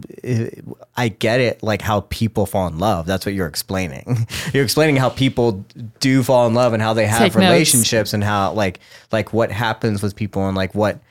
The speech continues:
Speaker 1: could happen here. But that's not explaining to me, like,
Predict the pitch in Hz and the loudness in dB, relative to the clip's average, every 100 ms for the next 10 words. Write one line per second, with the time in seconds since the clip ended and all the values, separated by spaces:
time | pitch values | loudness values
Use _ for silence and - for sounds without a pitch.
0 | _ _ - - 123 107 107 113 101 92 | _ _ -6 0 2 2 0 -2 -2 -2
1 | 90 85 82 92 - _ _ _ _ _ | -2 -2 -2 -4 -6 _ _ _ _ _
2 | _ _ - 127 135 - 135 117 - 123 | _ _ -4 0 0 2 0 0 0 0
3 | 117 104 98 95 110 110 95 90 90 82 | 2 0 -2 0 0 2 0 -2 -4 -6